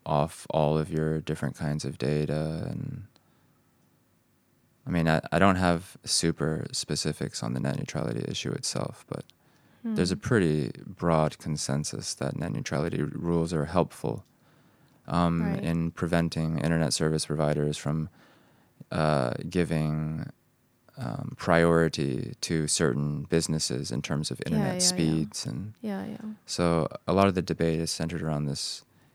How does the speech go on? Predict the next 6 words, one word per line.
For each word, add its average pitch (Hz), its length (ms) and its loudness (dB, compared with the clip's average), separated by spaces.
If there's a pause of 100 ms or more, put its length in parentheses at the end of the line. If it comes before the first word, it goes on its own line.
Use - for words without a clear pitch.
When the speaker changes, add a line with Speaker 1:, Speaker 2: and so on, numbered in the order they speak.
(140)
Speaker 1:
you 78 80 -4
know, 73 320 -2
can 80 260 0
you 80 480 -2 (260)
sell, 80 720 2 (720)
uh, 73 540 -2